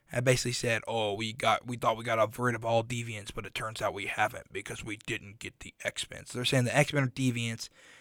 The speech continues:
The X-Men just trying to live their lives over there, have their own, like, island in Krakoa. They're kinda, like, a little scary right now. It looks like they're, like, I don't know,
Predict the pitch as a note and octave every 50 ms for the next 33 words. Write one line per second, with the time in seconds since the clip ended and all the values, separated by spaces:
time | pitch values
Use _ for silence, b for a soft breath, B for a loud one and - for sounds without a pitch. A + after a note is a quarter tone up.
0 | b b b C3+ D#3 E3 E3 - - D3+ C#3 C3+ C3 A#2+ - - D3+ C3+ A#2 A2+
1 | A#2+ B2+ A#2 A#2 A#2 A2+ G#2+ G#2+ A2 G#2+ G#2+ G#2 G#2 A2 A#2+ G#2+ G#2+ A2 A#2 A2+
2 | G#2+ G#2+ A2 A2+ A2+ B2 A#2+ G#2 A#2+ A#2 A#2 A#2 A2+ A2 G#2+ - - - _ _
3 | _ _ - - B2 A#2+ A#2+ B2 B2 A#2+ A#2+ A#2+ A2+ G#2+ - - A2+ G#2 - -
4 | A2+ A2+ A#2+ A#2 A2+ A2 B2 - - C#4+ F4+ G#4 E4+ E3 C3+ B2+ - - - -
5 | - - D#4+ - - - F#3 G#3+ E3+ A#2+ A2+ G#2+ G#2 G#2 G#2+ G#2+ G#2+ A2 A2 A#2
6 | E3 A3 - G3 D3+ B2+ B2 A#2+ B2 A#2 A2+ A2 - - B B B B B B
7 | B B B B B B B B B B B B - - A#2 A2+ G#2+ G#2 G2+ G2
8 | F#2+